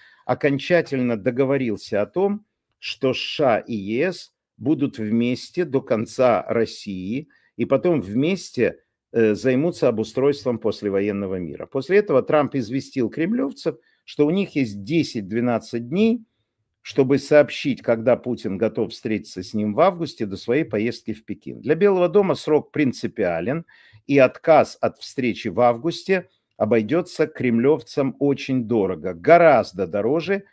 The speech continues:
чем просто вторичные санкции в сто процентов для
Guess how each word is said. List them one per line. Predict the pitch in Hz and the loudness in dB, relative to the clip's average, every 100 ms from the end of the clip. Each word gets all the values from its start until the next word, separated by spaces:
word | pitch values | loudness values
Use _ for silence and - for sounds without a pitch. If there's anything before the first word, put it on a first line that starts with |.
| _ _ | _ _
чем | - 147 123 | -4 0 0
просто | - 139 151 - - 107 87 _ _ _ _ _ _ | 0 0 0 0 -2 0 0 _ _ _ _ _ _
вторичные | - 147 139 110 - 101 95 | 4 6 4 -2 -6 -4 -4
санкции | - 139 180 175 - 147 113 | -2 -2 -2 -8 -8 -6 -6
в | |
сто | - - 139 | -8 -4 -2
процентов | 135 104 - 113 113 107 85 | -2 -4 -4 -6 -4 -8 -10
для | 87 95 101 | -6 -6 -6